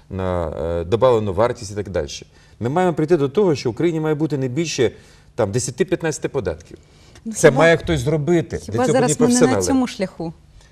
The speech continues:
Speaker 1: Ні, ми на цьому шляху, на великий жаль. Ми на шляху політизації, е, реальної дійсності. Знаєте, в чому проблема,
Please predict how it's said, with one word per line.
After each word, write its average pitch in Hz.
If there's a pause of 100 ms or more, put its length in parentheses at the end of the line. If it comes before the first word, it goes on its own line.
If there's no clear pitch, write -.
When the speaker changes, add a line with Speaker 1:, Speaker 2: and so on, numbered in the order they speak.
Speaker 1:
Ні, 107
ми 123
на 131
цьому 85
шляху, 82
на 82
великий 82
жаль. 78 (140)
Ми 117
на 117
шляху 127 (260)
політизації, 107 (120)
е, 82 (520)
реальної 120
дійсності. 98 (120)
Знаєте, 143 (440)
в -
чому 131
проблема, 117